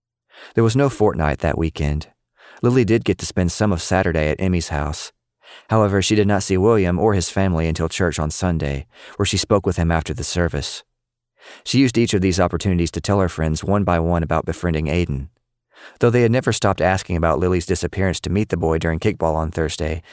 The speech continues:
she had wanted to wait until she got to know him more before having any conversations about the boy. She explained to each of them that Aiden was new to the area and did not really know anyone, and that she intended to be his friend. Her hope was to bring him into their group,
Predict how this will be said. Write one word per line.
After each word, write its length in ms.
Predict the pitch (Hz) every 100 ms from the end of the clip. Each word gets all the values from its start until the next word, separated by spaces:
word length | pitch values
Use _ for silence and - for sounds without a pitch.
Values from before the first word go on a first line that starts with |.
| -
she 140 | - 135
had 80 |
wanted 240 | 113 120 113
to 80 | 92
wait 200 | 101 92
until 200 | 85 87
she 120 | 87
got 160 | 92 -
to 100 | 82
know 180 | 98
him 100 | 92
more 220 | 82 82 85
before 280 | 85 95
having 260 | 87 90 87
any 160 | 95 92
conversations 640 | 90 82 76 92 87 78
about 220 | 71 73
the 80 | -
boy. 340 | 73 73 73 - _ _ _ _ _ _ -
She 120 | -
explained 360 | 120 - 131 127
to 40 |
each 220 | 90 107 92
of 40 |
them 140 | 90
that 160 | 87 -
Aiden 220 | 107 101
was 160 | 82 98
new 160 | 107
to 100 | 113
the 160 | 76 69
area 380 | 78 78 76 80 - -
and 120 | 101
did 100 | 104
not 160 | 101 98
really 220 | 98 90
know 180 | 92 90
anyone, 520 | 78 73 73 73 - _ _ -
and 120 | 101
that 100 | 87
she 220 | - 117
intended 400 | 101 90 85 85
to 60 | 82
be 120 | 85
his 160 | 80 -
friend. 460 | - 85 80 87 _ _ _ _ _ _ _ _ - -
Her 80 | 110
hope 220 | 139 117
was 120 | 107
to 80 | 92
bring 180 | 98 95
him 120 | 90
into 180 | 87 76
their 140 | 78
group, 380 | - 90 76